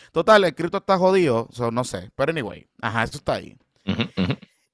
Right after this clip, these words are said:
Speaker 1: Y está el segundo drama, que este está, <laughs> que este estuvo cabrón, y es que yo entrevisté a Zaragoza.
Speaker 2: Mm.
Speaker 1: Y nada, al final, yo estaba, estábamos hablando de un par de cosas y le digo, "Oiga, pero en esta discusión de los municipios, ¿usted no cree que ya llegó el momento,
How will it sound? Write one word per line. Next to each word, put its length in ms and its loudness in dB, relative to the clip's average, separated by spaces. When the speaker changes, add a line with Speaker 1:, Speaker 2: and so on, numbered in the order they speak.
Speaker 1:
Y 140 -2
está 180 0
el 80 0
segundo 460 -2
drama, 460 -2
que 80 -10
este 140 -12
está, 160 -10
<laughs> 460 -8
que 100 -4
este 140 -6
estuvo 280 -4
cabrón, 320 0
y 60 -6
es 40 -10
que 220 -6
yo 100 -2
entrevisté 340 -4
a 20 -6
Zaragoza. 400 -2
Speaker 2:
Mm. 140 -4
Speaker 1:
Y 300 -2
nada, 300 -2
al 80 -4
final, 480 -6
yo 80 -4
estaba, 260 -6
estábamos 400 -6
hablando 180 0
de 40 -4
un 20 -
par 80 -4
de 80 -6
cosas 360 -6
y 100 -14
le 120 -6
digo, 220 -4
"Oiga, 360 0
pero 320 -2
en 140 -10
esta 160 -8
discusión 300 -10
de 80 -6
los 80 -6
municipios, 540 -4
¿usted 260 -8
no 80 -6
cree 140 -4
que 80 -4
ya 80 -2
llegó 140 -2
el 80 -4
momento, 640 -2